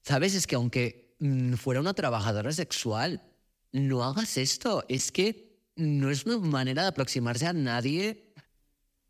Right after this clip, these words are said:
no es agradable, por mucho que te excite, en plan, pues te tragas tu puta excitación, tío, que eres un pervertido, nauseabundo, asqueroso, o sea, ya está bien, ¿sabes?".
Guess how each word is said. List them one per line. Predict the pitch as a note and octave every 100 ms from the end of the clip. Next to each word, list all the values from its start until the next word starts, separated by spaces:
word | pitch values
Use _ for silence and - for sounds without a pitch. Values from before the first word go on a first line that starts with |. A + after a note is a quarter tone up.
| _ _ _ _
no | C3 C3
es | E3 G#3+
agradable, | G3+ F3 C3+ C3 C3+ D#3+ G3 A3+ - _ _ _ _ _ _
por | - D#3
mucho | C#3+ C#3+ G3+
que | F#3+
te | F#3
excite, | - D3 E3
en | F3+
plan, | C#3 A#2+ A#2+
pues | A#2 - -
te | A2
tragas | - A2+ D3 -
tu | F3+
puta | C3+ E3+
excitación, | F#3 D3+ B2 A#2 D#3
tío, | E3 C3
que | D#3
eres | C#3+
un | D3+ F#3
pervertido, | E3+ A#2 G#2 G#2 F#2+ - A#2 D#3+
nauseabundo, | E3 G#2 - G2+ A2+ C#3+
asqueroso, | F3 - G#2+ G#2+ C#3+
o | D3+
sea, | A#2+ G2+ -
ya | A#2+ G#2+
está | A2 - E3+
bien, | C3 A2+ A#2 D3+ D3+
¿sabes?". | A#2 F#2+ G2 C#3 A3 B3 -